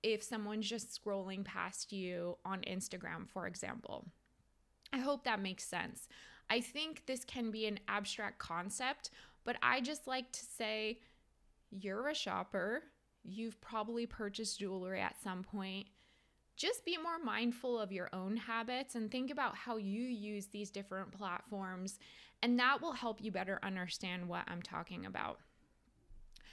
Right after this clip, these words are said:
So if someone finds your brand through Google,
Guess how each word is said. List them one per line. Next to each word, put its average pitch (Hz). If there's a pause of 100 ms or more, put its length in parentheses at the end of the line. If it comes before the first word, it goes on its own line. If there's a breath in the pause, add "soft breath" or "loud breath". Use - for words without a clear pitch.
(280 loud breath)
So 269 (120)
if -
someone 349
finds 240
your 226
brand 202
through 208
Google, 190